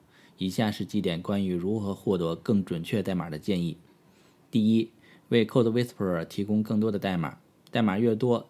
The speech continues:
它获得的上下文信息就越准确，给出的建议也更准确。第二，提供准确的注释，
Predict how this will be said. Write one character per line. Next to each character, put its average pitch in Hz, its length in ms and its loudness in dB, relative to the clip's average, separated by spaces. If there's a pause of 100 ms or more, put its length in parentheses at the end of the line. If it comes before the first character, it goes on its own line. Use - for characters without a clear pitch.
它 101 160 -8
获 98 220 -2
得 90 100 -2
的 90 120 -2
上 101 200 -6
下 95 140 -2
文 87 160 -4
信 104 180 -2
息 113 180 -2
就 107 180 0
越 107 140 2
准 73 220 -6
确， 87 320 -4
给 85 160 -4
出 101 100 -8
的 95 100 -6
建 107 240 0
议 90 200 0
也 78 120 -4
更 87 200 -4
准 85 180 -10
确。 - 220 -12 (800)
第 127 100 4
二， 110 240 2 (300)
提 - 160 -4
供 123 260 2
准 90 180 0
确 110 140 -2
的 104 80 0
注 107 180 0
释， 104 300 -2